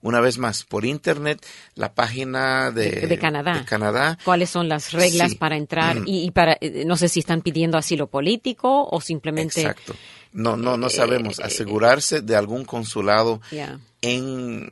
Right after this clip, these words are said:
Speaker 1: consulado canadiense.
Speaker 2: Ya,
Speaker 1: Sí.
Speaker 2: muy bien. Eh, otra pregunta, un oyente quiere saber cuánto tiempo debe esperar para volver a solicitar una visa de turista en México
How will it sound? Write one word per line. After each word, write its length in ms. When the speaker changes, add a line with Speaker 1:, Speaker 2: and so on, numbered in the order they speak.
Speaker 1:
consulado 500
canadiense. 600
Speaker 2:
Ya, 260
Speaker 1:
Sí. 60
Speaker 2:
muy 160
bien. 220
Eh, 400
otra 220
pregunta, 480
un 100
oyente 320
quiere 240
saber 380
cuánto 420
tiempo 400
debe 240
esperar 480
para 240
volver 340
a 60
solicitar 520
una 180
visa 300
de 120
turista 500
en 140
México 580